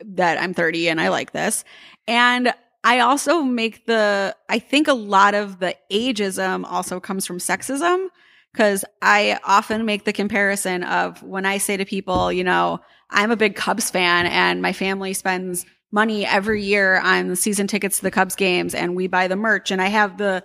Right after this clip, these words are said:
Cubs stuff in my apartment. I got a big World Series thing." No one questions that. No one is like,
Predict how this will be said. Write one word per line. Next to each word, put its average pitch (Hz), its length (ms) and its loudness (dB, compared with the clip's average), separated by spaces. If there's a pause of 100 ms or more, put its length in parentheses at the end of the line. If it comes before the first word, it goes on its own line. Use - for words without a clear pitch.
(340)
Cubs 220 300 2
stuff 214 240 2
in 208 120 -4
my 202 120 0
apartment. 196 540 2
I 185 60 0
got 196 140 4
a 185 40 -2
big 202 280 -2
World 196 260 -2
Series 208 460 -2
thing." 175 400 -2 (280)
No 262 220 4
one 508 240 -4
questions 208 640 0
that. 170 600 0 (440)
No 220 180 6
one 277 160 4
is 247 140 0
like, 208 240 0